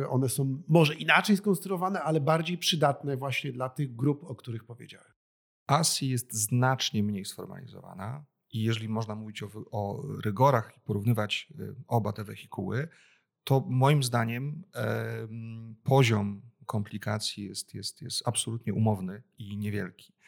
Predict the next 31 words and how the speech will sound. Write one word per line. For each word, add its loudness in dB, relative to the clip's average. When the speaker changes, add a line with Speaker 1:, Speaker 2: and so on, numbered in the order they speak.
Speaker 2:
Ten 6
rygor, 2
o -2
którym -8
tu -10
była 0
mowa, -2
czyli, -16
e, -8
dywersyfikacja -6
aktywów, -8
nie -6
występuje. -10
Em, 2
e, 0
rygory 6
związane -4
z -6
nadzorem, -2
monitorowaniem, -4
wyceną -2
są -2
na 4
zupełnie 2
innym 0
poziomie, -2
co -10
się -12
przekłada -4
na -8
koszty. -4